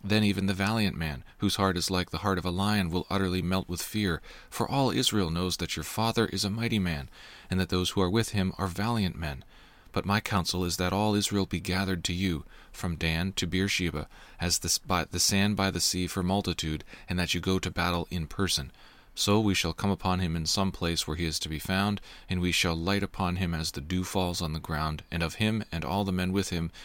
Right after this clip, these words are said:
not one will be left. If he withdraws into a city, then all Israel will bring ropes to that city,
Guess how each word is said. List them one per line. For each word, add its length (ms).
not 240
one 240
will 100
be 100
left. 360
If 200
he 80
withdraws 580
into 240
a 60
city, 340
then 160
all 180
Israel 340
will 140
bring 220
ropes 360
to 100
that 200
city, 280